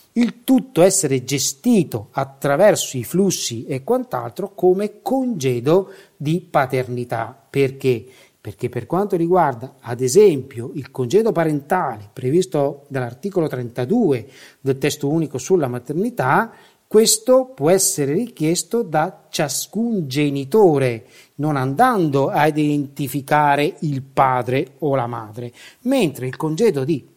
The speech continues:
paternità può essere gestito essenzialmente solo dal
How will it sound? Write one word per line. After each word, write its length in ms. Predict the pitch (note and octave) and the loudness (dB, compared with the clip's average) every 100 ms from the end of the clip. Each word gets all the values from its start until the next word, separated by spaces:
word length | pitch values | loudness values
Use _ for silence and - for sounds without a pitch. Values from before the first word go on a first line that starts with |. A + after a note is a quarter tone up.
| _ | _
paternità 840 | F#3+ C3+ - A#2+ D3+ F#3 B2 C#3 - - - | 2 2 -2 -6 -6 -6 -4 -6 -8 -20 -6
può 140 | C4+ | 0
essere 520 | A#3+ - - C3+ C#3 C#3+ | 2 2 -2 -4 -8 -4
gestito 960 | A#3 A#3 - - A3+ G3 A#3 A#3 - _ | -4 -2 -4 0 -2 2 -2 -2 -12 _
essenzialmente 1080 | G#3 - - E3 D#3+ B3+ F#3+ B2+ B2 - G#3 | -2 0 -4 -6 -4 -4 -4 -6 -8 -10 -10
solo 340 | - F#3 A3 | -4 -2 -2
dal 260 | G#3+ A3+ | -2 -2